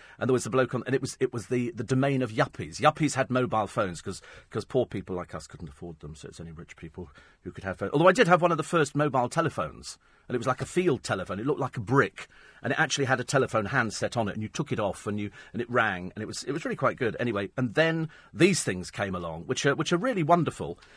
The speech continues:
But there was a guy on the train, and he was going, "Okay, yeah, you know, doing this in the city and all the rest of it." And some bloke said to me, he said, "Oh," I said, "is that one of the new phones, mate?" And he said, "Yeah." He said, "It's one of the new phones."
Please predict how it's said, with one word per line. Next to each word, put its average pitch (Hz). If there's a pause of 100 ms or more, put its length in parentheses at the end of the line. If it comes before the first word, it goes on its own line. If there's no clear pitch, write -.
(200)
But 135
there 147
was 147
a 123
guy 156
on 139
the 123
train, 131
and 104
he 107
was 104
going, 110
"Okay, 127
yeah, 107
you 101
know, 95
doing 95
this 95
in 98
the 90
city -
and 90
all 87
the 87
rest 87
of -
it." 85 (240)
And 110
some 147
bloke 139
said 139
to -
me, 104
he 101
said, -
"Oh," 202
I 147
said, 117
"is 95
that -
one 160
of 156
the 160
new 160
phones, 185
mate?" 90
And -
he 101
said, -
"Yeah." 156 (240)
He -
said, -
"It's -
one 104
of 113
the 113
new 110
phones." 135